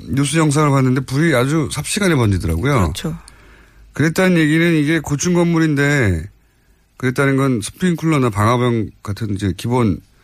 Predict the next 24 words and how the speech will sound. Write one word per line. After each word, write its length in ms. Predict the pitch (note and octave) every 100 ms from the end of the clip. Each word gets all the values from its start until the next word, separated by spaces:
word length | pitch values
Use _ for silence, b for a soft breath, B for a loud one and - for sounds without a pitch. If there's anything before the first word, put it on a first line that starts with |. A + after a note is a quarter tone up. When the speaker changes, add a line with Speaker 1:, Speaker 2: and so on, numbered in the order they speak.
| b b b b b -
Speaker 1:
방화 180 | A#2+
설비가 260 | C3+ C#3+ C3+
제대로 240 | G#2 A#2 F#2+
안 80 |
됐다는 300 | B2+ D#3 C#3
거거든요. 600 | G2 F2 F#2+ B2 C3 F2 - _ _ b b b b b
그래서 320 | - F3 E3+
이 200 | D#3+ F3
지역의 520 | C#3+ D#3 F3 E3+ E3 D#3+
특성하고 560 | - F#3 F3 E3 D3+
연결해 340 | C3 B2+ C3+ C3+
보면 360 | A#2+ C#3 B2+
굉장히 320 | G#2 C3 D3 B2+
오래된 540 | E3+ D3+ C3+ F2+ E2
가난한 420 | - B2 F3 F3
사람들이 340 | D3+ C#3+ C3 A#2
사는 300 | A2 A#2 F#2
임대 260 | B2+ D#3
아파트거나 760 | D3 A2+ G#2 G2+ G2+ B2+ F#2+ E2+ B B B B B B B B B B
그럴 140 | - C#3
가능성이 280 | C3+ C#3+ A2+
높다. 560 | G#2+ - G2 F#2+ F#2
Speaker 2:
예, 140 | A3+ A3
실제로 440 | - C4+ D4 C4